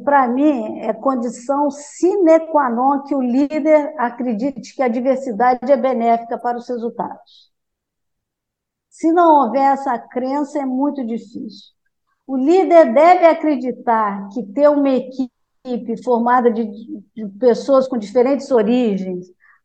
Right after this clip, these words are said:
formações e gênero traz melhores resultados. Na minha opinião, é, a unanimidade é geralmente burra.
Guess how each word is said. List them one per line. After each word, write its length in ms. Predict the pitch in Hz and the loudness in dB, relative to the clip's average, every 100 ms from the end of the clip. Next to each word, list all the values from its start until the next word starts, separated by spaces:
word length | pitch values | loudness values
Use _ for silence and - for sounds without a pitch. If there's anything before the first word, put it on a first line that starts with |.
| _ _ | _ _
formações 1160 | - 285 269 262 233 208 - 247 247 247 214 196 202 - | 0 2 2 2 2 0 -4 -2 0 2 0 -4 -10 -8
e 200 | 269 247 | -4 -2
gênero 960 | 185 175 254 302 277 214 190 185 185 - _ _ - | -4 -4 -2 0 0 -2 -4 -6 -8 -18 _ _ -2
traz 380 | 294 320 311 277 | 2 4 4 2
melhores 560 | 269 247 247 233 - | 0 0 0 0 -4
resultados. 1000 | 247 226 214 - 180 - - _ - _ _ _ _ _ _ _ _ - | -8 -8 -8 -6 -6 -6 -14 _ -20 _ _ _ _ _ _ _ _ -8
Na 160 | 233 254 | -2 0
minha 220 | 302 349 | 2 2
opinião, 920 | 339 320 269 254 311 285 208 175 190 - _ _ _ _ _ _ _ _ _ | 2 0 0 0 2 0 -2 -8 -12 -20 _ _ _ _ _ _ _ _ _
é, 1040 | 240 240 208 208 208 208 202 202 202 202 220 247 | -14 -10 -6 -4 -2 -2 -2 -4 -4 -6 -8 -4
a 140 | 247 | -2
unanimidade 840 | 262 277 277 233 196 240 262 254 | 0 0 0 -2 -2 -2 -2 -2
é 80 | 269 | -2
geralmente 580 | 233 262 247 247 254 254 | -2 -2 -2 -4 -10 -10
burra. 580 | 185 208 202 175 156 | -6 -6 -4 -8 -10